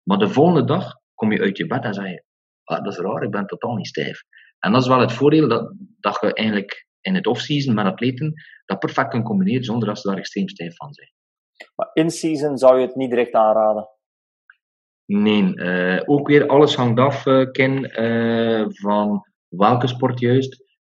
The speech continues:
Speaker 1: Eh, maar als we het toch over voetbal hebben, hé, de populairste sport, eh, van België voor het moment, eh, en eigenlijk al, al de tijd naast wielrennen.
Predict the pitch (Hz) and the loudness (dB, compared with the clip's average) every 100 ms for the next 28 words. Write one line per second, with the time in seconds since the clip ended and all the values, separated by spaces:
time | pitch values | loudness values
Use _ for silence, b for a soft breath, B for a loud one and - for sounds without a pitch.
0 | _ 98 101 101 104 107 104 98 95 123 | _ 2 4 6 4 4 2 0 2 2
1 | 117 107 127 117 113 113 117 98 113 95 | 2 0 0 2 2 2 0 -2 -2 -2
2 | 95 - 101 101 101 - - 104 98 - | -4 -4 -4 -4 -4 -8 -6 -6 -6 -12
3 | - 87 90 87 85 87 104 110 110 107 | -12 -10 -8 -10 -10 -4 -2 0 -2 0
4 | 104 98 104 117 120 - 95 98 85 92 | -2 -2 -4 -6 -8 -4 -2 -2 -2 -4
5 | 85 87 87 - 85 82 78 85 82 - | -6 -8 -12 -10 -8 -8 -8 -14 -14 -6
6 | 92 98 - 185 - - 95 98 220 226 | -6 -6 -10 -8 -8 -4 -4 -4 -4 -4